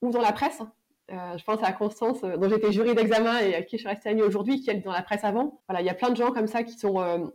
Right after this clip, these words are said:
qui sont devenus décorateurs, architectes d'intérieur par cette formation-là, mais qui avant avaient des métiers connexes, ce qui n'était pas mon cas.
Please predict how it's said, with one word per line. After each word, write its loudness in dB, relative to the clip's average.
qui -6
sont 4
devenus 4
décorateurs, 2
architectes -2
d'intérieur 2
par 2
cette -2
formation-là, 0
mais 2
qui 0
avant 4
avaient 4
des 2
métiers 2
connexes, -2
ce -20
qui -2
n'était 2
pas 2
mon 0
cas. -8